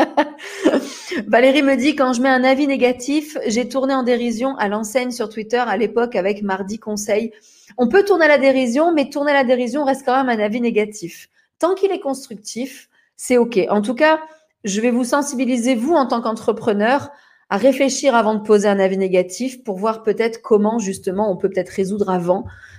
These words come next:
euh, de poser un avis négatif. Euh, ça, c'est juste parce que maintenant qu'on, enfin, vous êtes tous entrepreneurs, vous êtes tous des sociétés et vous êtes en recherche d'avis positifs, eh bien, on va faire en sorte aussi de, de ne pas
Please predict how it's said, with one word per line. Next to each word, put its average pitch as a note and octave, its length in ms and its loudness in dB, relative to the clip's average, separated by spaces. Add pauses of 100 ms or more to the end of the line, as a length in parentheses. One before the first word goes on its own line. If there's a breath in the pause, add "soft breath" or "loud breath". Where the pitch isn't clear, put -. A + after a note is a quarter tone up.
(160)
euh, E3+ 220 4
de E3+ 140 4
poser F#3+ 260 0
un F#3 80 2
avis F3+ 180 2
négatif. F#3 800 -2
Euh, D#3+ 300 0
ça, A#3 180 0
c'est G#3 160 2
juste G#3 140 -2
parce F#3 180 0
que F#3+ 80 -4
maintenant G3 300 0
qu'on, F#3 340 -6
enfin, E3+ 200 -8
vous E3+ 120 -4
êtes F3 100 -2
tous G#3 120 -6
entrepreneurs, F#3+ 680 2
vous F3 80 -2
êtes E3 120 -2
tous G3+ 160 -4
des F3+ 100 4
sociétés F#3 680 2 (340 loud breath)
et E3 100 0
vous E3+ 180 -2
êtes E3 140 0
en D#3+ 120 -2
recherche F#3+ 480 2
d'avis F3+ 340 2
positifs, F3 720 -6
eh F#3 60 -4
bien, F#3 140 0
on F3+ 40 0
va E3+ 60 0
faire E3+ 200 -4
en E3+ 80 -4
sorte A3 280 -2
aussi F#3+ 240 -8
de, E3+ 260 -2 (520 soft breath)
de G#3+ 80 -2
ne F#3+ 100 4
pas G#3+ 400 2